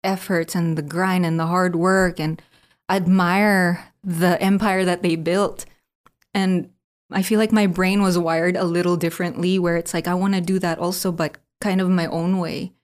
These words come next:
Having integrity with what you're doing and doing your best at it and working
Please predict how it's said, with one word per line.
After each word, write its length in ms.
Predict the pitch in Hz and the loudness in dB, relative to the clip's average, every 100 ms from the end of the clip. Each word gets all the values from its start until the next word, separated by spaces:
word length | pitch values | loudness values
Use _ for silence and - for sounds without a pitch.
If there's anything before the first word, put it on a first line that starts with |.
| _ _ _ _ _ | _ _ _ _ _
Having 340 | - 214 208 | -2 0 2
integrity 840 | 190 180 - 202 202 190 175 165 165 | 2 0 0 0 2 2 2 2 2
with 200 | 170 165 | 0 0
what 240 | 165 175 | 0 0
you're 160 | 180 165 | 0 -2
doing 640 | 160 185 180 156 160 175 - _ _ _ _ _ _ - | 0 0 2 0 -2 -4 -8 _ _ _ _ _ _ -2
and 200 | 185 180 | 0 2
doing 260 | 180 180 | 2 2
your 120 | 170 | 0
best 380 | 156 160 180 - 170 | 0 0 0 -2 -2
at 180 | 151 | 0
it 100 | 160 | 0
and 200 | - 165 | -2 -4
working 420 | 165 165 175 160 | -4 -6 -8 -8